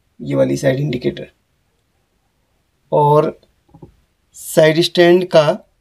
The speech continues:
साइड स्टैंड के लिए ये वाला रहेगा, और ये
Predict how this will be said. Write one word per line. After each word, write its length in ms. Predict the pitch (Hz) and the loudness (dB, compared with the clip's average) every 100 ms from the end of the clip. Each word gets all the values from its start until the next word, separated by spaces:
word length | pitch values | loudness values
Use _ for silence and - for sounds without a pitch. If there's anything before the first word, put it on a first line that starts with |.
| _ _ _ _ _ _ _ _ _ _ _ _ _ _ _ _ _ | _ _ _ _ _ _ _ _ _ _ _ _ _ _ _ _ _
साइड 380 | 202 - 143 135 | -20 -10 -8 -6
स्टैंड 320 | 147 165 160 170 | -6 -4 -4 -4
के 80 | 151 | -6
लिए 360 | 139 156 233 _ _ _ _ _ _ _ _ _ _ _ _ _ _ _ _ _ _ _ _ _ _ _ _ _ _ _ _ - | -2 -2 -2 _ _ _ _ _ _ _ _ _ _ _ _ _ _ _ _ _ _ _ _ _ _ _ _ _ _ _ _ -16
ये 180 | 131 139 | -8 2
वाला 220 | 131 123 | 2 2
रहेगा, 340 | 120 120 - - _ _ _ _ _ _ _ _ | -2 -4 -8 -12 _ _ _ _ _ _ _ _
और 280 | - 71 67 69 69 - - - - | -16 -12 -12 -12 -14 -18 -10 -8 -8
ये 160 | 139 | -8